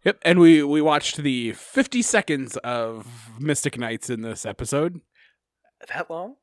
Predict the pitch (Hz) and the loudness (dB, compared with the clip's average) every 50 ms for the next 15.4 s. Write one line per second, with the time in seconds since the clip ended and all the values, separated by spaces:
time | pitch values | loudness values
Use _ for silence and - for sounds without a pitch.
0 | _ _ _ _ _ - - - - 147 143 135 131 - - _ _ _ _ _ | _ _ _ _ _ -20 -10 -4 -2 0 0 0 -2 -4 -10 _ _ _ _ _
1 | _ - 170 202 - _ _ - 170 175 - 160 170 175 185 175 - 202 190 190 | _ 0 0 0 0 _ _ -4 -2 -2 -2 0 0 0 0 0 -2 -2 -2 -2
2 | 185 170 - 180 170 165 160 147 131 143 143 139 135 135 131 131 131 123 - - | -2 0 0 2 2 2 0 0 -2 -4 -2 -2 -2 -2 -4 -4 -6 -8 -8 -8
3 | - - - 156 151 - 160 151 147 139 143 147 143 135 131 131 123 127 127 127 | -6 0 2 2 2 2 0 -2 -4 -2 -2 -2 -2 -2 -4 -6 -8 -8 -8 -6
4 | 131 127 127 127 131 123 123 - 135 131 131 127 127 120 123 123 117 117 120 123 | -8 -6 -6 -6 -8 -6 -4 -4 -4 -4 -4 -6 -8 -6 -6 -8 -8 -10 -12 -12
5 | 127 107 - - 131 120 - - 139 120 - - 123 110 - 117 110 98 92 95 | -14 -14 -14 -12 -12 -12 -10 -10 -12 -12 -10 -12 -12 -12 -10 -12 -12 -12 -14 -16
6 | - _ _ _ _ _ _ _ _ _ _ _ - - _ _ _ _ _ _ | -18 _ _ _ _ _ _ _ _ _ _ _ -20 -20 _ _ _ _ _ _
7 | _ 151 143 131 - - - - _ _ _ _ _ _ _ _ _ _ _ _ | _ -14 -14 -14 -14 -16 -18 -20 _ _ _ _ _ _ _ _ _ _ _ _
8 | _ _ _ - - 165 139 139 156 160 - - 220 233 233 - - 214 202 196 | _ _ _ -12 -8 -8 -8 -8 -10 -12 -6 -4 -4 -4 -4 -6 -6 -6 -6 -6
9 | 185 185 175 160 151 143 135 - - - - - - - - _ _ - _ _ | -8 -10 -10 -12 -14 -18 -20 -20 -20 -20 -20 -20 -20 -20 -20 _ _ -20 _ _
10 | _ 120 139 160 202 254 - 339 370 370 - 392 392 403 381 - - _ _ _ | _ -6 -4 -4 -4 -4 -6 -8 -8 -6 -6 -6 -6 -8 -10 -14 -18 _ _ _
11 | _ _ _ _ _ _ _ _ _ _ 151 170 - 254 294 - - - 143 156 | _ _ _ _ _ _ _ _ _ _ -6 2 4 6 6 6 4 0 0 2
12 | 135 127 127 - _ _ _ _ _ _ _ _ _ _ _ _ _ _ _ 143 | 0 0 -2 -4 _ _ _ _ _ _ _ _ _ _ _ _ _ _ _ -14
13 | 139 131 - - 214 214 208 185 190 180 180 175 175 160 175 170 156 - 160 151 | -14 -14 -14 -16 -16 -14 -10 -6 -6 -4 -4 -6 -6 -8 -10 -10 -10 -10 -12 -12
14 | 147 - 170 160 - - 160 - 147 151 147 143 147 139 - 156 143 131 - - | -14 -14 -14 -14 -12 -12 -12 -12 -10 -8 -6 -6 -8 -8 -8 -10 -10 -8 -4 -4
15 | 143 139 139 139 139 139 - | -2 -2 -2 -4 -8 -10 -12